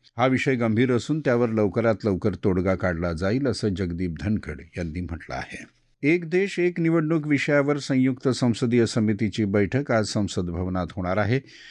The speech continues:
यावेळी समिती डीडी सॅटचे अध्यक्ष आणि दिल्ली उच्च न्यायालयाचे माजी मुख्य न्यायमूर्ती डीएन पटेल यांच्याशी चर्चा करणार आहेत. त्यानंतर समितीची बैठक अटॉर्नी जनरल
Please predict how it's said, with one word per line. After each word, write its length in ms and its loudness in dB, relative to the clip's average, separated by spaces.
यावेळी 300 2
समिती 500 2
डीडी 400 2
सॅटचे 500 0
अध्यक्ष 480 0
आणि 180 4
दिल्ली 300 2
उच्च 260 0
न्यायालयाचे 640 0
माजी 360 -2
मुख्य 360 -4
न्यायमूर्ती 600 0
डीएन 380 0
पटेल 460 0
यांच्याशी 500 -2
चर्चा 400 -4
करणार 360 -8
आहेत. 220 -6
त्यानंतर 400 2
समितीची 520 0
बैठक 420 4
अटॉर्नी 400 2
जनरल 380 2